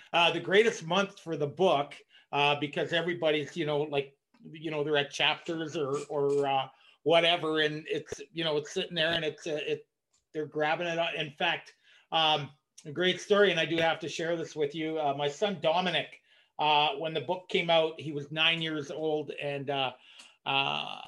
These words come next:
my wife, my daughter, and him were in Chapters, and he, Lou Holtz's book had just come out, and it was on an end cap, and my book was in the middle of a shelf.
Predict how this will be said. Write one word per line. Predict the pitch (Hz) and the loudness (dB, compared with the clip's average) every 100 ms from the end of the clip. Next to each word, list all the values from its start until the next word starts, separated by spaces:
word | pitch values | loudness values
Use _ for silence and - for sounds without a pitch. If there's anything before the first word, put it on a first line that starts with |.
| - - - - _ - | -18 -20 -20 -20 _ -16
my | 160 151 151 | -4 0 2
wife, | 160 165 160 - | 4 2 0 -6
my | 165 | -8
daughter, | 143 156 156 160 151 - - | -2 2 2 2 0 -2 -8
and | 151 | -8
him | 135 160 160 | -4 -4 0
were | 151 | 0
in | 143 | 0
Chapters, | 139 160 156 156 156 139 - | -2 -2 -2 -2 -8 -10 -10
and | 151 147 147 | -8 -8 -10
he, | 147 180 - | -12 -18 -12
Lou | 190 220 220 | 0 2 4
Holtz's | 202 254 269 196 139 | 4 4 0 -8 -10
book | 110 208 - - _ _ - _ | 0 2 2 -4 _ _ -20 _
had | 175 156 | -2 0
just | 170 185 - | 2 0 -2
come | 185 175 | -4 -2
out, | 151 - - - _ _ _ _ | 0 0 -6 -20 _ _ _ _
and | 185 | 0
it | 180 | 0
was | 196 165 | 0 0
on | 185 170 | 0 0
an | 160 | 2
end | 180 240 | 2 2
cap, | 220 139 104 - - - _ _ _ _ _ 135 160 _ _ _ _ _ _ | -2 -4 -6 -14 -16 -18 _ _ _ _ _ -14 -14 _ _ _ _ _ _
and | 151 156 | -4 0
my | 160 202 | 2 4
book | 180 156 147 143 | 2 2 0 0
was | 165 165 | -6 -6
in | 165 151 | -6 -4
the | 156 | -4
middle | 151 156 185 160 147 156 - | -2 0 2 4 4 2 -4
of | - 147 | -6 -4
a | 151 | -2
shelf. | 151 220 247 139 | -2 0 0 -2